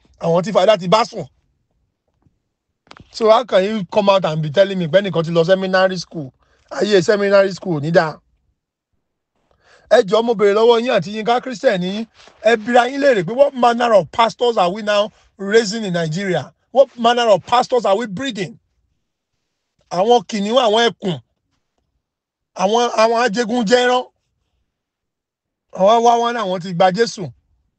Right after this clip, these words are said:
Àwa kó àwọn gullible followers jọ. People will now go there in their thousands, believing pé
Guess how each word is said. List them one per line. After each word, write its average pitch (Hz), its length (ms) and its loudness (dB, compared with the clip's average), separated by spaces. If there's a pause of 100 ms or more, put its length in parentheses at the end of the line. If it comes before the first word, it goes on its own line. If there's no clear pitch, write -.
(160)
Àwa 185 360 2
kó 262 120 0
àwọn 175 360 0
gullible 233 520 -2
followers 190 580 -2
jọ. 185 300 -6 (640)
People 240 260 -6
will 208 100 -4
now 233 180 0
go 233 200 2
there 220 200 -2
in 190 80 -6
their 185 160 4
thousands, 185 800 -2 (760)
believing 208 420 -2
pé 190 100 2